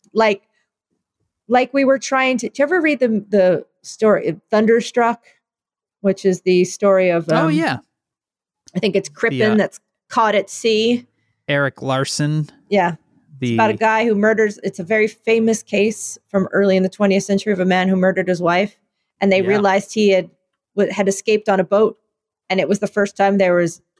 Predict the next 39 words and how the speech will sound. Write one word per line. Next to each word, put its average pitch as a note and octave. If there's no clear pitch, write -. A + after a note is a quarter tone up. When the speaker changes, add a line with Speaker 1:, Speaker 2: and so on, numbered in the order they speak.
Speaker 1:
kind E3+
of, D#3
uh, D3
t-, -
wires G#3+
to A3+
a F#3+
boat G3
that F3
you F3+
could -
telegraph G3
a F3+
boat, G3+
Speaker 2:
Well, -
Speaker 1:
and F3
Speaker 2:
wireless. A#2
It, B2+
it -
was C3
the B2+
Speaker 1:
Wireless. F#3+
Speaker 2:
first F#3+
wireless, D3
um, G#2
telegraph. G#2
Speaker 1:
So -
they A#3+
got A#3+
another, A#3+
a G#3
detective A#3
hopped A#3
on G3
a F3
faster B3
<laughs> B3+
boat -
Speaker 2:
Yeah. C3